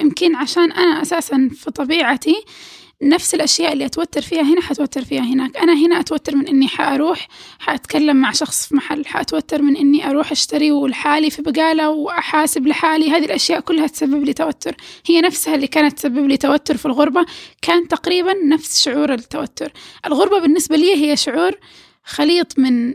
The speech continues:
فراغ، أو يعني ما أنت قادر تشوف المستقبل بشكل أو بآخر، لأنك ما أنت عارف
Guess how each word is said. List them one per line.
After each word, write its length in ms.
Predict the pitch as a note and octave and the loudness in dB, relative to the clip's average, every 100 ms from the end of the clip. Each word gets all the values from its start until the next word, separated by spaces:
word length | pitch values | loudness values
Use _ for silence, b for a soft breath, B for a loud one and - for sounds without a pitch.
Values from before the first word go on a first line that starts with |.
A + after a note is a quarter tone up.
| - | -8
فراغ، 680 | - C#4 C#4 D4+ D#4+ C4+ D4 | -4 -2 2 2 2 -2 -4
أو 120 | C4 | -2
يعني 380 | C4+ A3+ B3 B3+ | 0 0 0 0
ما 500 | B3+ B3 A#3+ B3 C#4+ | 0 0 0 2 4
أنت 360 | D4+ - B3+ | 2 0 -2
قادر 260 | C#4+ D4 D4 | 0 0 -2
تشوف 540 | - - D#4 D4+ - | -2 -2 0 0 0
المستقبل 880 | C4 B3+ B3+ - - C#4+ A3+ C#4 D4+ | -2 2 2 0 0 -2 0 0 0
بشكل 540 | D4+ - D4+ - C#4 C#4 | 0 -2 -4 -2 -2 0
أو 140 | C4+ | -2
بآخر، 480 | B3 C4+ C4+ - D4+ | -2 -2 -2 0 -2
لأنك 320 | C#4 C4 - | 0 -2 2
ما 80 | D4+ | 2
أنت 180 | F4+ E4+ | 2 2
عارف 480 | A#3+ D#4 D#4 D4+ | 4 2 2 -4